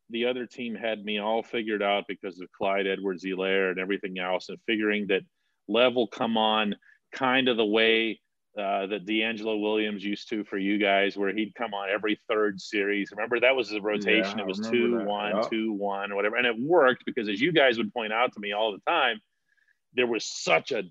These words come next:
Speaker 1: different
Speaker 2: You have to wait. Yeah.
Speaker 1: But yeah, but you guys had to adjust to both of them. Can Kansas
Speaker 2: Yeah.
Speaker 1: City get realistically, especially missing their tackles, can they realistically get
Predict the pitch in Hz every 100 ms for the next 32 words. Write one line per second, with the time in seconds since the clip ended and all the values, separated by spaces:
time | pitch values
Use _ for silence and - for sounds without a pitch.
0 | _ - 170 - 107 85 _ _ _ -
1 | 95 107 - 107 117 170 160 - _ _
2 | _ _ _ 117 139 196 180 135 135 190
3 | 147 135 190 233 180 147 147 127 123 110
4 | 160 190 123 127 165 123 101 _ _ _
5 | - 165 139 180 214 247 160 156 180 202
6 | 170 110 92 139 175 120 - - - 113
7 | 147 185 175 - - 110 95 80 - _
8 | - - 170 - 220 190 185 190 175 160
9 | - 165 160 101 - 113 110 110 127 196
10 | 202 196 - 135 117 104 95 117